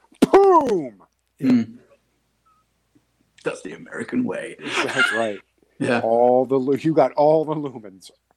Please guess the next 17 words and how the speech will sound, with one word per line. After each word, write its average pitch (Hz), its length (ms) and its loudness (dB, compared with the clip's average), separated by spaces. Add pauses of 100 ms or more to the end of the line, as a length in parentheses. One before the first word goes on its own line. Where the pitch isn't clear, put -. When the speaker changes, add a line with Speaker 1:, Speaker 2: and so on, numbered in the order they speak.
(240)
Speaker 1:
right, 147 300 2
Speaker 3:
Yes. 175 160 0 (600)
Speaker 1:
right 120 200 -6
in 151 60 -14
the 139 80 -6
Speaker 2:
Yeah. 117 120 -2
Speaker 1:
eye 113 80 -4
box. 90 460 -10 (120)
Speaker 3:
Yeah. 127 220 -6 (480)
There - 80 -6
was 214 120 -6
a 214 40 -4
YouTube 196 640 2
channel 110 440 -2
from 127 340 0
a, 123 200 0 (100)
a 120 120 -4